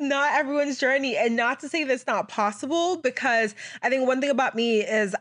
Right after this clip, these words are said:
I'm very, like, I persevere. Like, I get knocked down fifteen times, I'll get up sixteen. You know what I mean?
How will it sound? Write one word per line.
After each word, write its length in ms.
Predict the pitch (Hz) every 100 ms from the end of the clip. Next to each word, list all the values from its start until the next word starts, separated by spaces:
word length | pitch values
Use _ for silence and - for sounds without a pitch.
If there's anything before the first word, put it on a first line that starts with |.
| -
I'm 320 | 214 202 165
very, 560 | 202 202 214 226 208 202
like, 180 | 214 143
I 100 | 214
persevere. 760 | - 226 214 220 185 135 202
Like, 180 | 214 -
I 460 | 202 220 233 240 208
get 220 | 190 - 214
knocked 400 | 208 247 302 -
down 440 | 277 269 269 262
fifteen 480 | - 240 269 262 262
times, 380 | - 233 226 214
I'll 120 | 208
get 200 | 208 190
up 120 | 190
sixteen. 560 | - - - 220 175 180
You 100 | 220
know 80 |
what 100 | 233
I 80 | 233
mean? 320 | 214 214 247